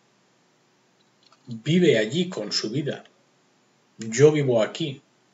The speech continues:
pero tengo aquí mi vida. Mi vida está allá. Cuando pensamos en un ser,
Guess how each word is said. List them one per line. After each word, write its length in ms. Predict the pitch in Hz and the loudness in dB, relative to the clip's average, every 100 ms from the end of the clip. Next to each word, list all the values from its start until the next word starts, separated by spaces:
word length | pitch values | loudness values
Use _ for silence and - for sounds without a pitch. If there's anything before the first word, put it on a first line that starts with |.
| _ | _
pero 220 | - 120 | -6 -6
tengo 380 | 120 156 160 156 | 0 -2 2 2
aquí 260 | 117 - 147 | 0 -2 -2
mi 140 | 123 | -2
vida. 340 | 127 117 - - _ _ _ _ | -2 -4 -6 -14 _ _ _ _
Mi 120 | 120 | -10
vida 320 | 117 147 156 131 | -6 -2 -2 0
está 340 | - 135 120 | -2 -4 -6
allá. 340 | 104 107 95 _ _ _ _ _ _ _ _ _ _ _ _ _ _ _ _ _ _ _ _ - - - - - - - | -6 -8 -10 _ _ _ _ _ _ _ _ _ _ _ _ _ _ _ _ _ _ _ _ -20 -20 -20 -20 -20 -20 -2
Cuando 320 | 131 127 123 | 0 2 2
pensamos 760 | 123 117 - 170 185 - - - _ - | 2 0 2 4 4 0 -6 -16 _ -8
en 180 | 131 127 | -2 0
un 200 | 135 117 | 2 2
ser, 460 | - 135 104 139 | 4 4 2 -6